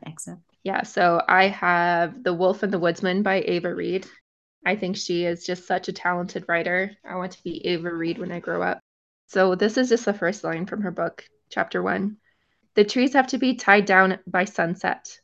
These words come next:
Speaker 2: When the woodsmen come, they always try to run." And then I think, okay, we've got trees that run. Who are these woodsmen? Why are they so,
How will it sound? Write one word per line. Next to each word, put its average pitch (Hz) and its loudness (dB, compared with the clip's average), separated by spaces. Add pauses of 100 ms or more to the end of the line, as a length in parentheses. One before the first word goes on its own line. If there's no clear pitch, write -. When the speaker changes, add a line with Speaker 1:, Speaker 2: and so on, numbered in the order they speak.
Speaker 2:
When 180 0
the 185 2
woodsmen 208 2
come, 185 -2 (100)
they 175 -2
always 170 0
try - -4
to - -10
run." - -6 (760)
And 190 2
then 196 6
I 196 4
think, 196 -4 (220)
okay, 175 -2 (260)
we've 196 0
got 190 4
trees 240 0
that 240 0
run. 185 -2 (760)
Who 240 2
are 254 6
these 269 0
woodsmen? 175 -4
Why 185 2
are 190 4
they 180 -2
so, 175 -4